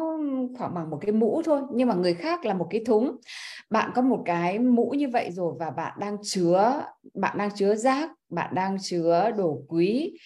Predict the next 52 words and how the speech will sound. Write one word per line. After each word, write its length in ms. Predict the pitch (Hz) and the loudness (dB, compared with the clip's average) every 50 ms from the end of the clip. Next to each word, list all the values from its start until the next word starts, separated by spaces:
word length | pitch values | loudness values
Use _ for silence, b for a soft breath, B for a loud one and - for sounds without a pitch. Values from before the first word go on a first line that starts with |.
| B B B B _ | B B B B _
Có 100 | - 311 | -4 0
thể 140 | 320 285 208 | 2 2 2
là 200 | 175 170 160 165 | 2 0 -2 -2
rác 260 | 147 - 240 277 - | -2 0 0 0 0
với 100 | - 277 | -2 -2
người 100 | 262 220 | -2 -2
khác 160 | 208 240 269 294 | -2 -2 -4 -2
nhưng 100 | 285 262 | -2 0
đồ, 200 | 226 208 190 180 180 | 2 2 2 2 0
nhưng 200 | 196 220 226 226 | 0 0 0 0
nó, 200 | 226 220 214 214 214 | 0 0 0 0 2
đối 120 | 208 214 | 2 2
với 100 | 226 294 | 4 2
bạn 120 | 294 262 - | 0 -2 -2
nó 60 | 208 | -4
là 200 | 214 226 214 185 | -4 -4 -4 -4
đồ 380 | 170 165 175 175 170 160 156 165 165 | -4 -2 -2 -2 -2 -2 -4 -4 -4
quý. 280 | 170 175 196 247 302 B B B B B B _ | -4 -4 -4 -6 -8 B B B B B B _
Nhưng 160 | 240 262 277 | -2 0 2
mà 140 | 254 220 180 | 2 0 0
bạn 320 | - - 202 208 - - - | -2 -2 -2 -2 -2 -2 -2
đã 160 | - - - | -2 0 2
đầy 360 | 240 240 214 214 190 175 175 | 2 4 4 4 4 2 2
rồi, 300 | 170 160 185 170 139 - _ _ _ _ _ _ B B B B B _ | 0 0 -4 -6 -6 -8 _ _ _ _ _ _ B B B B B _
đổ 280 | - 233 240 196 170 170 | 2 4 4 4 4 2
kiểu 120 | 185 185 170 | -2 -4 -4
gì 360 | 165 160 190 208 214 214 208 | -2 -2 2 2 4 4 4
nó 160 | 202 240 254 240 | 4 4 2 2
cũng 140 | 240 233 269 | -2 -4 -4
không 200 | 247 294 277 269 | -2 -2 0 0
lên 280 | 277 277 277 277 277 262 | 0 2 2 2 2 2
được 140 | 226 143 147 | 0 0 -2
nữa. 200 | 180 - - 269 - _ B B B B B B B | -4 -6 -6 -8 -10 _ B B B B B B B
Đổ, 360 | - 240 254 208 180 175 - - | 4 6 6 6 6 4 2 2
đổ 180 | 214 202 175 156 | 2 2 2 2
kiểu 120 | 185 185 175 | -2 -2 -2
gì 180 | 170 196 185 175 | 0 0 0 0
thì 60 | 180 170 | 0 0
nó 120 | - 226 | 0 -2
cũng 180 | 240 233 - 247 | -2 -2 -6 -8
chỉ 160 | - 220 - - | -8 -8 -8 -6
tràn 280 | 196 190 175 165 156 | -6 -4 -4 -4 -4
ra 100 | 165 190 | -4 -4
ngoài 280 | 202 208 202 185 170 160 165 | -2 -2 -2 -2 -2 -2 -2
thôi. 160 | 208 214 - | -2 0 2
Đấy 140 | 202 196 220 | 2 2 4
là 120 | 269 233 | 2 2
lý 120 | 185 196 | 2 2
do 120 | 220 247 233 | 2 0 0
tại 140 | 247 - 214 | 0 -4 -8
sao 240 | - 240 226 220 | -8 -8 -8 -6
mà 100 | 208 180 | -6 -6